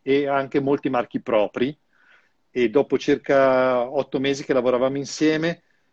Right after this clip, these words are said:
mi ha detto: "Ma sai che io sono così contento di pagarvi le royalty, perché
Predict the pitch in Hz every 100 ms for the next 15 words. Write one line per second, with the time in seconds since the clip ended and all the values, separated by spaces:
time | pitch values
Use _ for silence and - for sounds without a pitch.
0 | _ _ _ - 113 - 117 196 165 113
1 | 107 113 - 117 131 - 131 123 131 131
2 | 123 107 107 107 120 117 113 110 113 123
3 | 101 - 104 131 151